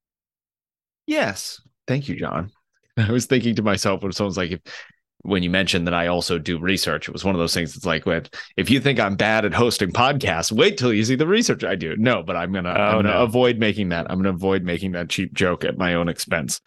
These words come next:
Speaker 1: But I'm bad at taking compliments. I have to learn to be better at that. So when you say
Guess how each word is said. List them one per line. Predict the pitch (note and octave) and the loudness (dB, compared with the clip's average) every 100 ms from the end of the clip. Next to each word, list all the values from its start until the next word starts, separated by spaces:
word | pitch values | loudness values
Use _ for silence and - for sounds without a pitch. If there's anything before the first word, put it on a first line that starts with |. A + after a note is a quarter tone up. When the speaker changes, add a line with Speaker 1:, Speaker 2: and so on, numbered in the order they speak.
| _ _ _ _ | _ _ _ _
Speaker 1:
But | A2 A2 E2+ - - | 2 2 2 -4 0
I'm | B2 | 2
bad | A#2 C#3 C#3 | 2 2 2
at | - | 2
taking | A#2+ G#2+ G#2 | 0 2 2
compliments. | - G#2 F#2 D#2+ D#2+ - - _ | 2 0 0 -4 -6 -10 -10 _
I | - G2+ | 0 2
have | A2 | 0
to | G#2+ | 2
learn | G#2+ G#2 G#2 | 2 2 2
to | G2+ | 2
be | F#2 F2 | 0 0
better | F#2 F2+ | 0 0
at | E2+ D#2+ | -2 -4
that. | D2+ - | -8 -4
So | - | -2
when | F2+ | 2
you | |
say | F2+ - G2+ F#2+ | 2 2 2 0